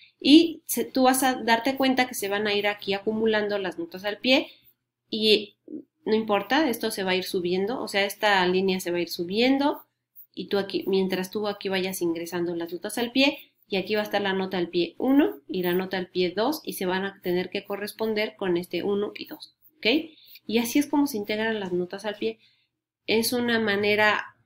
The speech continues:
para que tu lector sepa de dónde estás obteniendo la información sin tener que irse hasta el final a la parte de las referencias, hasta el final, hasta la bibliografía. N-, no, ya puede tu lector saber que estás,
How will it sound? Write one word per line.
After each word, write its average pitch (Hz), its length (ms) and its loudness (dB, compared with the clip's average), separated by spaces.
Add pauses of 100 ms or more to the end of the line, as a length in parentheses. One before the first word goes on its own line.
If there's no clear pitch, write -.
(100)
para 185 260 0
que 185 100 -4
tu 190 160 -2
lector 190 600 0
sepa 214 420 0
de 208 120 0
dónde 196 240 -2
estás - 360 -4 (140)
obteniendo 202 540 0
la 247 100 2
información 285 600 4 (140)
sin 208 260 -2
tener 226 360 4
que 254 140 4
irse 233 300 0
hasta 220 220 -2
el 185 120 -2
final 196 380 2
a 202 40 2
la 180 200 0
parte 190 260 -4
de 180 100 0
las 165 220 -4
referencias, 180 680 -2
hasta 170 220 -8
el 165 120 -6
final, 180 300 -2
hasta 180 220 -8
la 165 220 -6
bibliografía. 170 800 0 (480)
N-, 233 240 -2
no, 233 520 0
ya 214 200 0
puede 214 600 -4
tu 208 120 0
lector 214 400 0
saber 190 400 0
que - 80 -8
estás, 185 420 -4